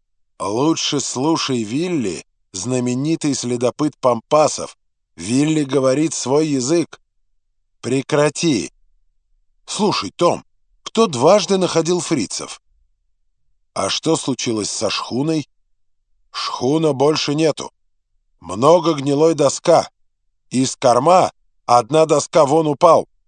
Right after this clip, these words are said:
«Шли в темноте, наверно, наткнулись на что-нибудь». «Должно быть так. Ну ладно, больше не буду.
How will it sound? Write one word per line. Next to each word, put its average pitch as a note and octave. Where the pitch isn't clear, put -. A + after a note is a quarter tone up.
«Шли A#2+
в -
темноте, B2+
наверно, B2
наткнулись A#2
на A#2
что-нибудь». E2
«Должно E2+
быть E3
так. F#2
Ну G#2
ладно, A#2
больше A2
не G#2+
буду. G#2